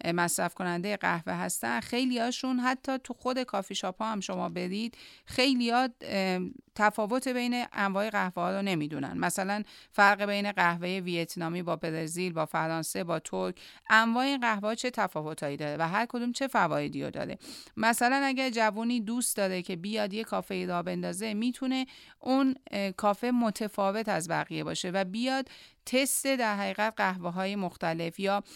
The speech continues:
آموزش و تست انواع دمنوشا و چای‌ها رو داشته باشه و یواش یواش که حالا من تو مباحث بعدی مطرح می‌کنم چطور ما بتونیم وفاداری رو تو مشتریامون افزایش بدیم،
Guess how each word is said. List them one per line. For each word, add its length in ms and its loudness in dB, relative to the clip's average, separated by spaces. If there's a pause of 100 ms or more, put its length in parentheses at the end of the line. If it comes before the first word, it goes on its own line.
(280)
آموزش 680 2
و 100 0
تست 480 -4
انواع 480 2
دمنوشا 580 -2
و 100 0
چای‌ها 520 -2
رو 60 -2
داشته 320 -4
باشه 400 -4 (340)
و 140 6
یواش 380 4
یواش 280 -2
که 80 -4
حالا 140 0
من 200 -2
تو 240 -4 (580)
مباحث 440 4 (240)
بعدی 340 6
مطرح 400 0
می‌کنم 400 0
چطور 360 -4
ما 160 0
بتونیم 340 -4
وفاداری 580 0
رو 60 -4
تو 120 -8
مشتریامون 760 -2
افزایش 440 -4
بدیم، 360 -4